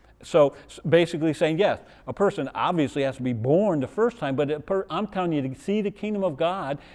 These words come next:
you have to be born a sec-, a second time, and that's a, a spiritual birth. It's a birth by the Spirit of God when He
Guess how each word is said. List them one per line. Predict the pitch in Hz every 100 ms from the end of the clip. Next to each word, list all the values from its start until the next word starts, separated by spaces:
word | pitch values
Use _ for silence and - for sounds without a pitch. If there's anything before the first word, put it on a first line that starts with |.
| -
you | 165
have | 180 180
to | -
be | 160
born | 151 101 123 160 180 196 202 214 202 - - -
a | 175
sec-, | - - - - 233 - - - - - - -
a | 151 156
second | - 226 220 185
time, | 165 160
and | 165
that's | 175 185
a, | 190 -
a | 175
spiritual | - - - 254 233 185
birth. | 151 151 147
It's | 156
a | 175
birth | 131 180 214 214 -
by | 190
the | 202 180
Spirit | - - 233 233 226
of | 226 165 -
God | 202 196 185
when | 165
He | 160 185